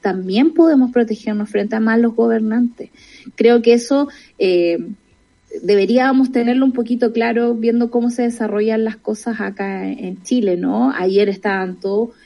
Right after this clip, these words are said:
R N, la udi, Evópoli peleándose por quién lo había hecho más mal en la,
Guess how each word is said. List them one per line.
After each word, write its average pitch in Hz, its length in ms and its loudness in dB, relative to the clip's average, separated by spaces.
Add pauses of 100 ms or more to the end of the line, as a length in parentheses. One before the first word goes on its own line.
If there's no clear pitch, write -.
(160)
R 202 440 2
N, 226 160 2
la 202 180 2
udi, 214 360 2
Evópoli 214 540 0
peleándose 208 580 -2
por 196 160 -6
quién 202 160 -6
lo 208 80 0
había 208 240 2
hecho 208 240 -4
más 196 220 -6
mal 202 220 -2
en 208 120 4
la, 190 320 2